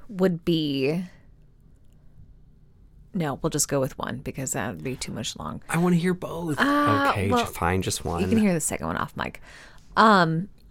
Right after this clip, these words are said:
Speaker 1: Scully from The X-Files.
Speaker 2: Oh my God, duh.
Speaker 1: Because, of course, she's walking into a job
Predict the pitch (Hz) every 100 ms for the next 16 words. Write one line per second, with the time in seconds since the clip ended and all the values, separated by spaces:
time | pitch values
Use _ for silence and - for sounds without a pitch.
0 | - - - - - 226 208 180 190 196
1 | 185 233 - 143 - - - - 135 127
2 | 107 110 98 92 90 92 82 104 214 262
3 | 233 - - - 214 214 - - 311 185
4 | - - - - - - - - - -
5 | - - - - - - - - - -
6 | - - - - - - - - 208 175
7 | 175 165 190 196 226 226 175 147 160